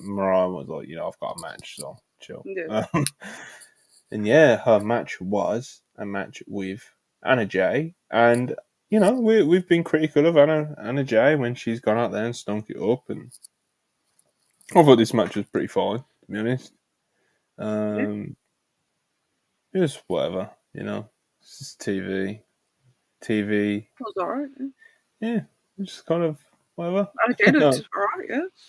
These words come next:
Speaker 1: Yeah, Mariah
Speaker 2: I wasn't
Speaker 1: May's
Speaker 2: offended
Speaker 1: got
Speaker 2: by her performance.
Speaker 1: Yeah, Mariah May got some really nice chops in. You know, she's got,
Speaker 2: Mm-hmm.
Speaker 1: she's, she's good at bringing the physicality and stuff, and I think that matters so much,
Speaker 2: Yeah.
Speaker 1: especially when you've got, like, a dead crowd, like, last night. Like,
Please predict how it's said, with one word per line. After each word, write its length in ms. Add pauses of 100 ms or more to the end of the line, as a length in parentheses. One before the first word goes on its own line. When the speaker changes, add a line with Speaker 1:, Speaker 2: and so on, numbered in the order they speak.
(200)
Speaker 1:
Yeah, 80
Mariah 220
Speaker 2:
I 40
wasn't 200
Speaker 1:
May's 120
Speaker 2:
offended 220
Speaker 1:
got 80
Speaker 2:
by 60
her 80
performance. 840 (520)
Speaker 1:
Yeah, 200
Mariah 300
May 280
got 280
some 240
really 260
nice 260
chops 440
in. 240 (460)
You 120
know, 200
she's 180
got, 200
Speaker 2:
Mm-hmm. 120
Speaker 1:
she's, 300
she's 220
good 180
at 100
bringing 300
the 60
physicality 720
and 120
stuff, 220
and 80
I 20
think 180
that 100
matters 240
so 320
much, 100
Speaker 2:
Yeah. 60
Speaker 1:
especially 320
when 100
you've 100
got, 140
like, 140
a 80
dead 340
crowd, 400
like, 240 (380)
last 200
night. 220
Like, 140